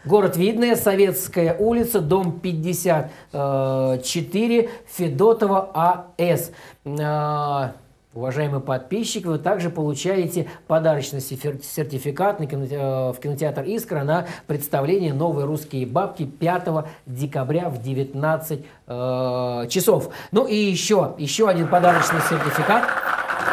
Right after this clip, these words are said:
на это же самое представление. И мы смотрим номер, э, шарика, номер сто тридцать шесть. Номер сто тридцать шесть, город Видное.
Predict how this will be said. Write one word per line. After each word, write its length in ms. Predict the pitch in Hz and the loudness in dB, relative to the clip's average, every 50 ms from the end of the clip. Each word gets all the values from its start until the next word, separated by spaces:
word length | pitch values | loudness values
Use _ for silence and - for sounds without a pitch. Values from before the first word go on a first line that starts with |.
| - - - 151 | 2 4 4 4
на 120 | 175 196 - | 4 4 4
это 220 | 214 214 202 - 180 | 2 0 2 2 2
же 120 | 160 170 | 2 2
самое 380 | 165 - 196 196 185 175 165 156 | 2 4 4 4 6 6 2 2
представление. 920 | - 175 175 165 - - - 165 156 156 156 156 165 175 196 220 247 240 233 - - - - - - - | 2 2 0 0 0 0 0 2 2 4 2 2 2 4 4 4 2 2 -2 -4 -8 -10 -10 -10 -8 -4
И 100 | 160 170 | -2 0
мы 140 | 175 175 165 | 2 2 2
смотрим 680 | 165 - 175 190 226 240 240 262 254 247 240 220 - - - - - - _ - | 2 2 2 4 4 4 4 4 2 2 2 0 -4 -6 -12 -20 -20 -20 _ -10
номер, 580 | - 131 147 160 175 190 185 175 170 160 160 156 160 | -6 -2 0 2 2 2 4 4 4 4 2 0 -4
э, 680 | 147 139 143 139 139 139 135 135 135 131 127 127 127 | -4 -4 -2 0 0 0 2 2 0 0 0 -2 -4
шарика, 420 | 127 - 196 208 220 214 - - 180 | -4 0 2 2 2 2 2 0 0
номер 380 | 170 208 208 208 202 - - - - | 2 2 2 2 0 0 -2 -8 -14
сто 720 | - - - - - _ - 226 220 240 233 226 - - - _ _ - | -12 -12 -10 -10 -8 _ 2 4 4 4 2 0 -2 -6 -16 _ _ -4
тридцать 540 | 190 180 196 202 185 - - 208 185 - - - _ - | 0 0 0 0 -2 -2 -2 -2 -2 -4 -6 -14 _ -12
шесть. 560 | - - - 196 185 151 123 - - - - - _ _ _ _ _ _ _ _ _ - | -8 -2 2 2 2 2 2 -2 -6 -12 -20 -20 _ _ _ _ _ _ _ _ _ -4
Номер 280 | 143 165 202 190 185 175 | -2 0 2 2 2 0
сто 340 | 175 - - - - 202 180 | 0 -4 -6 0 0 0 0
тридцать 500 | - - 180 170 165 151 - - 156 147 | 2 0 -2 -2 -2 -2 -2 -4 -4 -4
шесть, 400 | - - 214 240 247 233 240 - - - - - - | -2 0 0 0 0 0 -4 -8 -16 -20 -20 -10 -6
город 400 | 143 175 208 202 190 175 - 170 | 0 2 4 4 4 2 2 0
Видное. 760 | 156 151 151 156 147 139 147 170 185 202 214 226 226 214 - | 0 2 2 2 2 2 2 2 2 4 4 2 2 0 -6